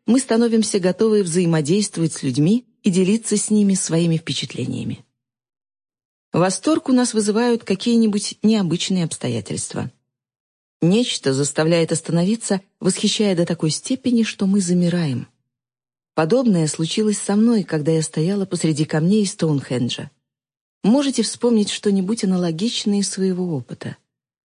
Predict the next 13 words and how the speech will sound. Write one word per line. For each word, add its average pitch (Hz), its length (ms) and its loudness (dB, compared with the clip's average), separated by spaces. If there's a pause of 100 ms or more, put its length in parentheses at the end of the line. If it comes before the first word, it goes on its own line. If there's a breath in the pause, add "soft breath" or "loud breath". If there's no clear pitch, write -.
(340)
Восторг 180 640 0
можно 214 360 2
почувствовать 208 840 -2
и 214 80 2
в 208 60 2
обычных 233 560 0
повседневных 185 720 -2
ситуациях, 123 720 -6 (220)
например, 185 500 2
когда 175 320 -2
слышите 190 420 -4
пение 151 400 -2
птиц, - 540 -8